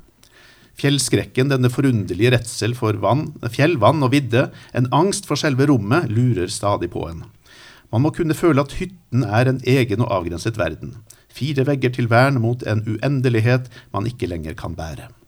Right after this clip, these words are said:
Slis-, slik kvi-, tvinges man til å utføre alle arbeider, også dem som vanligvis er overlatt kvinner. Og det er sånn passiv konstruksjon her.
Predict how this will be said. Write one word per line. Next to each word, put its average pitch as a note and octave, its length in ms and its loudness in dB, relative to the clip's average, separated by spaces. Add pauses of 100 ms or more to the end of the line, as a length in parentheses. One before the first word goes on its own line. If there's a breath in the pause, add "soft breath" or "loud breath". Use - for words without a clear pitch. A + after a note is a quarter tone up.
(460 loud breath)
Slis-, F3 440 -2 (100)
slik F3+ 380 -4
kvi-, - 240 -2
tvinges C3+ 420 2
man C#3+ 220 0
til C#3+ 160 -2
å - 60 -6
utføre B2+ 420 -2
alle E3 160 4
arbeider, F2+ 480 0 (160)
også C3+ 320 -4
dem C3 260 2
som C3+ 280 0 (280 loud breath)
vanligvis G#2+ 680 0
er F2+ 240 -4
overlatt F#2+ 400 -6
kvinner. F#2+ 400 -6 (880 loud breath)
Og A#2+ 80 -14
det F#2+ 80 -10
er G2+ 100 -8
sånn - 140 -8
passiv G#2+ 340 -6
konstruksjon G2+ 680 -6
her. - 220 -8